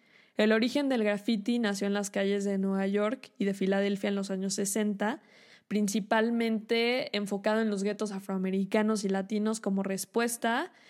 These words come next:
y también como reacción a la situación de opresión y racismo que ellos mismos vivían en ese tiempo. Los primeros artistas grafiteros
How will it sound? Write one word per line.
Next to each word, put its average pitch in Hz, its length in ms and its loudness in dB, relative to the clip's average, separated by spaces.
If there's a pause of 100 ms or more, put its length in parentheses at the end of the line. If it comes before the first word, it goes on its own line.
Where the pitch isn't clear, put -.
(240)
y 220 80 0
también 233 240 2
como 403 220 -2
reacción 214 500 0
a 240 80 2
la 208 140 2
situación 202 480 0
de 220 60 2
opresión 208 640 0
y 202 120 0
racismo 214 640 0 (380)
que 202 300 2
ellos 214 260 0
mismos 214 340 0
vivían 202 380 0
en 196 120 -2
ese 196 200 -2
tiempo. 190 480 -6 (320)
Los 240 220 2
primeros 294 420 0
artistas 240 760 -2
grafiteros 220 1120 -2